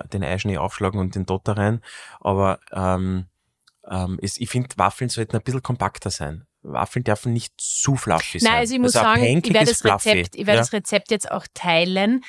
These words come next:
Speaker 2: weil, äh, du hast, also jetzt hast du es langsam wirklich geschafft,
Speaker 1: Ja.
Speaker 2: dass du weißt, wie ein Teig funktioniert.
Speaker 1: Naja, ein Teig, es gibt ja hunderttausende
Speaker 2: Ja,
Speaker 1: Teige.
Speaker 2: aber der Teig
Speaker 1: Ja,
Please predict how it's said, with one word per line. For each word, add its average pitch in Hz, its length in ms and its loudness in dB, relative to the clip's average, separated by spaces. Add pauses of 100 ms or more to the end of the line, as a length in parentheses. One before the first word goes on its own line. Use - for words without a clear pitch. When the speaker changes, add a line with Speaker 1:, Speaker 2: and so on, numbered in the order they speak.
(320)
Speaker 2:
weil, 175 1000 2
äh, 156 220 0 (1000)
du 220 100 0
hast, - 140 -2 (180)
also 214 160 -2
jetzt 202 320 0
hast 202 220 4
du 254 40 -2
es 214 100 -2
langsam 214 800 0 (140)
wirklich 220 560 -4
geschafft, - 640 -2
Speaker 1:
Ja. 107 220 0 (180)
Speaker 2:
dass 202 160 -4
du 180 180 0
weißt, 160 680 0
wie 190 340 0 (220)
ein - 160 -4
Teig 143 320 -2
funktioniert. 151 720 -4 (800)
Speaker 1:
Naja, 98 240 0 (360)
ein 90 200 0
Teig, 110 260 2
es 98 120 -6
gibt - 180 -10
ja 101 180 -2
hunderttausende 101 560 2
Speaker 2:
Ja, 190 140 4
Speaker 1:
Teige. 175 160 2
Speaker 2:
aber 170 80 2
der 165 200 2
Teig 180 140 -2
Speaker 1:
Ja, 185 80 -2